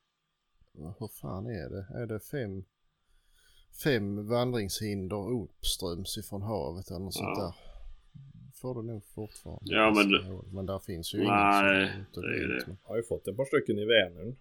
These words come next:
Speaker 2: Mm.
Speaker 3: Eh,
Speaker 1: Mm.
Speaker 3: en har varit, satt i älva i stan och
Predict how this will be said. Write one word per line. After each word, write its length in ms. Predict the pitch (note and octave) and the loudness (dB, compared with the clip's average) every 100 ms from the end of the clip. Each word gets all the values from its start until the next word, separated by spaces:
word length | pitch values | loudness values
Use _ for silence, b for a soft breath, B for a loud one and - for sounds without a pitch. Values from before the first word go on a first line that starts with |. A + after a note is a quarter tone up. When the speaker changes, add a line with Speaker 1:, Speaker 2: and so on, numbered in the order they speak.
| - | -8
Speaker 2:
Mm. 320 | - - - - | -4 -2 -4 -6
Speaker 3:
Eh, 440 | B2+ A2+ G#2+ G#2 G#2+ | -6 -4 -6 -10 -10
Speaker 1:
Mm. 400 | A2 G#2+ G#2 G#2 | -10 -10 -12 -12
Speaker 3:
en 80 | G2+ | -10
har 180 | G2 G2+ | -8 -4
varit, 280 | G2+ - - - - | -4 -6 -20 -20 -12
satt 320 | - G2+ - | -4 -4 0
i 320 | A2+ G#2 G2 G2 | 2 2 0 -2
älva 440 | G2 F2 E2+ F2+ | 0 0 -2 -2
i 40 | G#2+ | -2
stan 340 | - B2+ G#2+ | 0 -2 0
och 480 | G2+ G2 G2 F#2+ | -2 -4 -4 -8